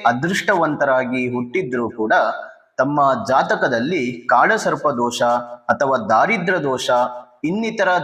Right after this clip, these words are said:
ದೃಷ್ಟಿ ದೋಷಗಳು ಕಾಡ್ತಾ ಇರುತ್ತೆ. ಇದರಿಂದ ನಿಮ್ಮ ಜೀವನದಲ್ಲಿ ಶುಭ ಫಲಗಳನ್ನು ಅನುಭವಿಸಲು ಸಾಧ್ಯವಾಗೋದಿಲ್ಲ. ಹಾಗಾಗಿ ಈ ದೋಷವನ್ನು ನಿವಾರಣೆ ಮಾಡಿಕೊಳ್ಳಲು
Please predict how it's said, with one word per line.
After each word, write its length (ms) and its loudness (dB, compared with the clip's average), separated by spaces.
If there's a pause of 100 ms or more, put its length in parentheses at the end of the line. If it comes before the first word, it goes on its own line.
ದೃಷ್ಟಿ 320 -2 (100)
ದೋಷಗಳು 500 0 (360)
ಕಾಡ್ತಾ 400 2
ಇರುತ್ತೆ. 340 -2 (480)
ಇದರಿಂದ 400 -2 (440)
ನಿಮ್ಮ 280 0 (180)
ಜೀವನದಲ್ಲಿ 720 -2 (480)
ಶುಭ 160 0 (160)
ಫಲಗಳನ್ನು 640 2
ಅನುಭವಿಸಲು 680 -2 (360)
ಸಾಧ್ಯವಾಗೋದಿಲ್ಲ. 920 0 (580)
ಹಾಗಾಗಿ 440 2 (420)
ಈ 20 0 (160)
ದೋಷವನ್ನು 680 0 (400)
ನಿವಾರಣೆ 540 0
ಮಾಡಿಕೊಳ್ಳಲು 640 0